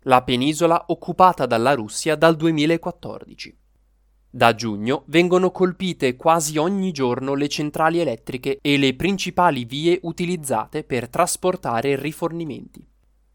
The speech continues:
In molte zone i blackout durano diverse ore e provocano anche interruzioni dell'acqua e delle comunicazioni telefoniche.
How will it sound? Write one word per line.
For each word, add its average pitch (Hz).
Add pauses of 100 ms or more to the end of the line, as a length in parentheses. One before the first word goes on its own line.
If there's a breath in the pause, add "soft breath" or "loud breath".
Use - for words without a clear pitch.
(280)
In 127
molte 135
zone 120
i 151
blackout 170
durano 180
diverse 156
ore 123
e 127
provocano 147
anche 160
interruzioni 139
dell'acqua 147
e 156
delle 151
comunicazioni 175
telefoniche. 151